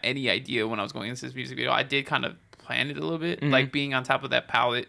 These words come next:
Speaker 1: with, like, the chair and everything
Speaker 2: Yeah,
Speaker 1: like that.
Speaker 2: yeah.
Speaker 1: You know, like, I, I knew I wanted to do something like that. Um, but yeah, I'm pretty sure the whole getting in the shopping cart,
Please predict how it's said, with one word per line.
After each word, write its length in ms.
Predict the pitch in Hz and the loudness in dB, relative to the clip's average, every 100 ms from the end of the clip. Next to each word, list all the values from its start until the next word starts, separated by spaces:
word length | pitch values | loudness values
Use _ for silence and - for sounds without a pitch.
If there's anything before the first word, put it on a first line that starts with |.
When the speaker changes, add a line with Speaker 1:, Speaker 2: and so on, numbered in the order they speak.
| _ | _
Speaker 1:
with, 200 | - 131 | -10 -6
like, 160 | - - | -6 -6
the 120 | 92 | -8
chair 280 | 95 - 110 | -4 0 0
and 80 | 120 | 0
everything 220 | 120 135 | -6 4
Speaker 2:
Yeah, 240 | 131 123 107 | 8 8 6
Speaker 1:
like 100 | - | 2
that. 60 | |
Speaker 2:
yeah. 240 | 127 117 117 | 6 6 4
Speaker 1:
You 80 | 127 | 0
know, 240 | 117 120 | 0 2
like, 160 | - 135 | 0 4
I, 160 | 127 127 | 2 2
I 60 | 131 | 0
knew 160 | 135 | 2
I 20 | 131 | 2
wanted 180 | 127 | 0
to 40 | 131 | -2
do 60 | |
something 180 | 127 131 | -6 -6
like 140 | 107 - | -6 2
that. 260 | 117 123 - - - - - | 4 4 0 -20 -20 -14 0
Um, 520 | 123 117 120 120 143 - _ _ 139 | 2 2 -2 -6 -12 -20 _ _ -2
but 280 | 135 127 - | 2 2 4
yeah, 340 | 139 120 107 | 6 6 6
I'm 80 | 131 | 2
pretty 240 | - 156 | 2 2
sure 240 | 151 143 135 | 4 2 2
the 80 | 123 | 2
whole 480 | 131 123 120 139 - _ _ _ - _ | 0 0 -2 -4 -10 _ _ _ -20 _
getting 200 | 135 135 | -4 -4
in 60 | 117 | -2
the 80 | 127 | -2
shopping 300 | 131 - 131 | -2 -2 -2
cart, 340 | 131 117 - | 2 2 2